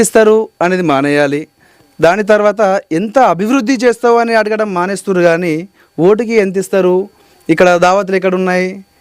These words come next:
ఎప్పుడు మందు పంచుతారు అనే సైడే ప్రజలు ఎక్కువగా ఆలోచిస్తున్నారు.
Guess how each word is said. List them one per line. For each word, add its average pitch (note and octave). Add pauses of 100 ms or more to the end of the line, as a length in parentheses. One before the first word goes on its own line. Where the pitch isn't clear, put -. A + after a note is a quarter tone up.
(340)
ఎప్పుడు G#3 (680)
మందు F#3+
పంచుతారు F3+ (440)
అనే G#3+ (100)
సైడే G#3+ (280)
ప్రజలు A3 (220)
ఎక్కువగా A#3+
ఆలోచిస్తున్నారు. F3